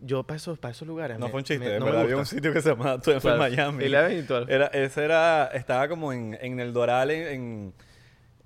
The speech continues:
Speaker 2: era como, era lo más marginal de Miami, que era Atarazana.
Speaker 1: Ok.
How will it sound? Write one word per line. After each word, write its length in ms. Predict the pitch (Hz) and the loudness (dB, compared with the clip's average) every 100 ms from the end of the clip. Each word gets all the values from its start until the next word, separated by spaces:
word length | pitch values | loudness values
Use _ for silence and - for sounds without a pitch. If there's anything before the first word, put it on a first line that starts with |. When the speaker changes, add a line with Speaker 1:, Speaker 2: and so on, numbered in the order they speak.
| - | -8
Speaker 2:
era 200 | 135 175 | -4 0
como, 680 | 254 226 165 147 127 107 - - _ _ - - - | -2 0 0 0 -2 -4 -10 -20 _ _ -20 -20 -8
era 160 | 170 233 | -4 0
lo 140 | 254 | 0
más 260 | 156 165 180 | 0 -6 -6
marginal 580 | 233 175 143 123 127 135 | -6 -4 -4 -2 -2 -2
de 60 | |
Miami, 420 | 156 101 98 80 80 - | -8 -8 -10 -12 -18 -4
que 80 | 147 | 4
era 120 | 151 | 6
Atarazana. 580 | 165 175 156 180 135 | 6 4 6 6 4
Speaker 1:
Ok. 40 | 113 | 2